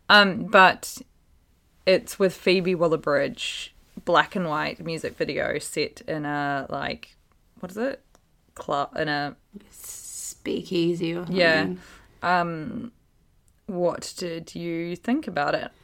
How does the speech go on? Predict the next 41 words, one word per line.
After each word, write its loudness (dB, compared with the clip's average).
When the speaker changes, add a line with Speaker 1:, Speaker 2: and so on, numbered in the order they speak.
Speaker 2:
I'm 2
in 6
two 0
minds 6
because -2
I 6
thought 0
on 4
one 2
hand 0
it 0
was, -4
like, -4
very 0
delightful -2
and, -2
like, -4
a -6
very -6
sweet -8
little -4
music -2
video -2
and -6
nice 0
way -2
to -6
start 0
the 0
new 2
year, 2
and 2
they're 0
wearing, -2
like, -6
Gucci -4
and -4
it's -8
all -4
very -6
stylized. -2